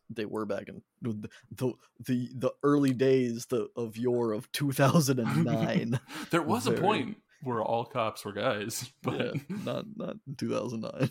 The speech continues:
Speaker 2: Not in
Speaker 1: <laughs>
Speaker 2: two thousand nine. I
Speaker 1: Yeah.
Speaker 2: have, I have several cops in, well, not, I guess not several, but I have, I know, I have a few cops in my family, and some of
Speaker 1: They're,
Speaker 2: them are
Speaker 1: they're
Speaker 2: female.
Speaker 1: female. Yeah, okay. Well,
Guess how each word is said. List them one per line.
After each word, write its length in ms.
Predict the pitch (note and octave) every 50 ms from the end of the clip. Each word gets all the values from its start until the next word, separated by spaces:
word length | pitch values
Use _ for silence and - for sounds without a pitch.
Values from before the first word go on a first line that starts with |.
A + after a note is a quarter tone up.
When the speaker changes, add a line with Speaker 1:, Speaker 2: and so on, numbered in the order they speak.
| - -
Speaker 2:
Not 180 | B2+ B2 - B2
in 60 | C3
Speaker 1:
<laughs> 60 | C#3
Speaker 2:
two 80 | C3 A#2+
thousand 340 | A#2+ A#2 A2 G#2 - G2+ -
nine. 520 | - - - - - - _ _ - - - _ - A#3+ - _ - - - - -
I 100 | B2 C3+
Speaker 1:
Yeah. 60 | C3+
Speaker 2:
have, 360 | C#3 C#3 B2+ B2 B2 B2 A#2+ B2+ - - -
I 40 | C4 -
have 120 | - B2 -
several 280 | - D#3+ C#3+ B2 A#2+
cops 360 | - - C3 A#2+ A2+ - - A#2+
in, 180 | A2 G#2 - - _ _
well, 160 | - B2 A#2+ A2+
not, 200 | A#2+ A2+ - -
I 80 | A#2+ A#2
guess 200 | A#2 A2 - -
not 140 | G#2 -
several, 380 | - - A#2 G2+ G2 G2 F#2+ -
but 180 | - G#2+ G2 -
I 100 | G#2+ A2
have, 200 | A2+ G#2 G2+ G2+ - - _
I 120 | - A#2 A#2
know, 340 | A#2 A2+ A#2 A#2 G#2+ A2 - _ _ _ _ _ _ _
I 60 | - A2+
have 220 | A2 A2 A2 - - _ _ _ _ _ _ _ -
a 60 | C#3
few 260 | - - C#3+ C#3 C3+
cops 360 | - - B2+ A2+ G#2 - - A2+
in 60 | G#2+
my 120 | G#2 G2 G2
family, 420 | - G#2+ G2+ G2 G2 G2+ G2 F#2 F#2 - _ _ _ _ -
and 400 | - G2+ G2 F#2+ F#2+ F#2 F2+ - _ _ _ _ _ _ _ _ _ _ _ _
some 180 | - - B2+ A#2
of 60 | A2
Speaker 1:
They're, 80 | A#2 G#2+
Speaker 2:
them 140 | G#2+ G2+ G#2
are 40 | G#2 G2+
Speaker 1:
they're 100 | A#2+ A2+
Speaker 2:
female. 400 | G2+ G2+ F#2+ F#2+ F#2+ G2 F#2+ - _ -
Speaker 1:
female. 140 | F2+ F2+
Yeah, 220 | D2 - - - -
okay. 180 | - - - - - _ _ _ _ - - - - _ _ _ _ _ _ _ _ _ _ _ _ _ -
Well, 200 | - A2 A2